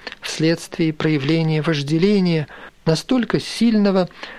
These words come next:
что они почти лишились всякого сознания.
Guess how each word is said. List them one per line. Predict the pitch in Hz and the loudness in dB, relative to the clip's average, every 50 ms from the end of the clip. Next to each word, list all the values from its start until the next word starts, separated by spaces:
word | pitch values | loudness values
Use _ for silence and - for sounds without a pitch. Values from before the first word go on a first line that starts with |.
| - - | -10 -8
что | - - - 208 | -6 -2 0 2
они | 208 202 208 202 | 2 2 2 2
почти | - 180 170 - - - - 220 208 | 0 0 -2 -2 -4 -6 -4 -2 -2
лишились | 175 151 131 - - - 226 233 220 220 190 - - | -2 -2 -2 -4 -2 -2 0 0 0 0 -2 -4 -8
всякого | - - - 160 151 151 - 160 147 147 | -10 -6 -2 -2 -2 -2 -2 -2 -2 -2
сознания. | - - 151 135 123 139 143 151 151 143 139 127 120 - | -2 -4 -6 -4 -2 0 0 0 0 -2 -2 -4 -8 -10